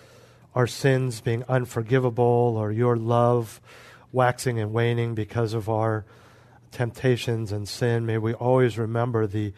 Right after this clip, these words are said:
incredible work that you did, not only in our own lives, but in the life of the Apostle Paul, changing him in such a radical way to become such a vessel and not living an easy life for you,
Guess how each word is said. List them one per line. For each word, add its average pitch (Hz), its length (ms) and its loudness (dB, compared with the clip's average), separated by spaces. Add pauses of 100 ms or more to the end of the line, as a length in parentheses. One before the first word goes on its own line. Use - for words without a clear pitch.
(280)
incredible 123 640 2
work 127 400 2 (440)
that 117 120 0
you 120 140 0
did, 120 240 2
not 147 180 6
only 160 220 8
in 135 80 4
our 156 160 6
own 208 180 6
lives, 98 500 -2 (280)
but 123 120 2
in 120 120 0
the 113 100 -2
life 120 580 2 (400)
of 110 160 -4
the 113 100 -2
Apostle 110 440 -4
Paul, 107 500 -2 (280)
changing 139 580 2
him 110 220 -4
in 107 120 -6
such - 320 -4
a 110 40 -4
radical 117 520 0
way 110 240 0
to 107 120 -8
become 104 600 -4 (400)
such - 500 -4
a 104 300 -2 (260)
vessel 107 640 -2 (580)
and 107 140 -6
not 139 180 4
living 147 300 4
an 135 120 2
easy 135 260 2
life 127 260 2
for 107 140 -8
you, 85 260 -8